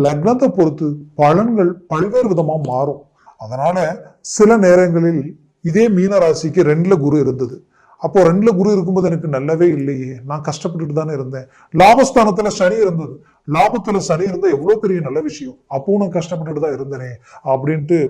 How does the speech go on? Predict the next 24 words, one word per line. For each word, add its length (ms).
உங்களுக்குள்ள 400
ஒரு 120
சில 140
கேள்விகள் 520
இருக்கும். 300
அப்போ 200
அந்த 200
காலகட்டங்களில் 880
உங்க 240
ஜனன 400
ஜாதகத்தில் 720
நடந்த 400
திசா 340
புத்திகளும் 520
இந்த 180
கிரகங்கள் 480
இந்த 200
இடத்துல 280
பரல்கள் 520
எத்தனை 280
கொண்டுள்ளது 520
அப்படின்றது 540
தான் 160
முக்கியம். 320